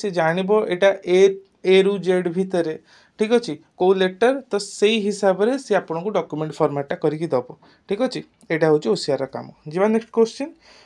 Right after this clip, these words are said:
ଓ ଏମ୍ ଆର୍ stands for, ଆପଣମାନେ ସମସ୍ତେ ଅଫଲାଇନ୍ ଏକ୍ଜାମ୍ସ ଦେଇଥିବେ, ଓ ଏମ୍ ଆର୍ ଆନ୍ସର ସିଟ୍ରେ ଅଫଲାଇନ୍ ଏକ୍ଜାମ୍ସ ଦେଇଥିବେ ଆପଣମାନେ, ଠିକ୍ ଅଛି। ତ ଓ ଏମ୍ ଆର୍ କାହାକୁ କୁହାଯାଏ ପିଲାମାନେ? ନା ଅପ୍ଟିକାଲ ମାର୍କ ରେକଗ୍ନିସନ୍ ବା ଅପ୍ଟିକାଲ ମାର୍କ ରିଡର ମଧ୍ୟ କୁହାଯାଏ,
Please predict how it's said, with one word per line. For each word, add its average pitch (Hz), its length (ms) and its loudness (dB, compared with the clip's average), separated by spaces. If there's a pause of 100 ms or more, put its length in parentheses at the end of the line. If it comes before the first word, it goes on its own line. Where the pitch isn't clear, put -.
(160)
ଓ 190 120 4
ଏମ୍ 240 160 2
ଆର୍ 226 120 -2
stands 156 340 -2
for, 135 100 -8 (140)
ଆପଣମାନେ 226 340 0 (120)
ସମସ୍ତେ 220 360 0
ଅଫଲାଇନ୍ 226 460 2
ଏକ୍ଜାମ୍ସ 175 340 -2 (100)
ଦେଇଥିବେ, 202 360 2 (220)
ଓ 202 100 2
ଏମ୍ 208 180 2
ଆର୍ 208 180 0
ଆନ୍ସର 190 260 -2 (100)
ସିଟ୍ରେ 202 340 -4 (720)
ଅଫଲାଇନ୍ 196 380 2
ଏକ୍ଜାମ୍ସ 180 300 0 (100)
ଦେଇଥିବେ 190 340 -2
ଆପଣମାନେ, 190 300 -4 (440)
ଠିକ୍ 233 160 2
ଅଛି। 156 160 -4 (440)
ତ - 20 8 (220)
ଓ 196 80 6
ଏମ୍ 233 160 8
ଆର୍ 247 160 4
କାହାକୁ 233 260 2
କୁହାଯାଏ 240 300 6
ପିଲାମାନେ? 247 320 0
ନା 240 100 2 (120)
ଅପ୍ଟିକାଲ 226 460 -4 (160)
ମାର୍କ 180 260 2 (400)
ରେକଗ୍ନିସନ୍ 170 640 0 (260)
ବା 180 80 0 (120)
ଅପ୍ଟିକାଲ 190 460 -2 (440)
ମାର୍କ 185 280 2 (360)
ରିଡର 196 460 4
ମଧ୍ୟ 170 300 -4
କୁହାଯାଏ, 139 320 -4